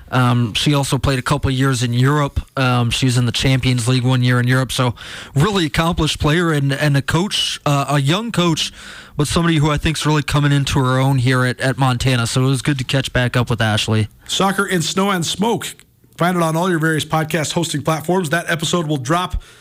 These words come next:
Speaker 2: soon, uh, 'cause the World Cup's coming up. So that'll be, uh, that'll be curated later on this week. So look forward to that. Uh, appreciate our sponsors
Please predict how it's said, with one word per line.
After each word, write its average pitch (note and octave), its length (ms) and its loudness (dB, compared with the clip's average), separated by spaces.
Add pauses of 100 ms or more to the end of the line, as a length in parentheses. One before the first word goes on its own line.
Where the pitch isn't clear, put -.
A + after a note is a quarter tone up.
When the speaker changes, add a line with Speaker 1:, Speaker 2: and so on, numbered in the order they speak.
Speaker 2:
soon, G3 480 0
uh, E3 160 -2
'cause D#3+ 180 -2
the E3+ 100 2
World F#3 220 0
Cup's F#3 220 -2
coming F#3 180 0
up. G3+ 140 -2
So C3+ 100 -4
that'll D3 180 0
be, C#3 240 2
uh, C3 140 0
that'll D3+ 160 -2
be C#3+ 100 0
curated D#3+ 480 0
later D3 240 0
on C#3+ 160 -2
this B2 180 -4
week. B2 220 -4
So - 140 -4
look A2 100 -2
forward A2+ 180 -2
to G#2+ 60 -2
that. G#2 320 -2 (680)
Uh, A#2+ 160 0
appreciate B2+ 400 0
our A#2 140 0
sponsors - 640 -4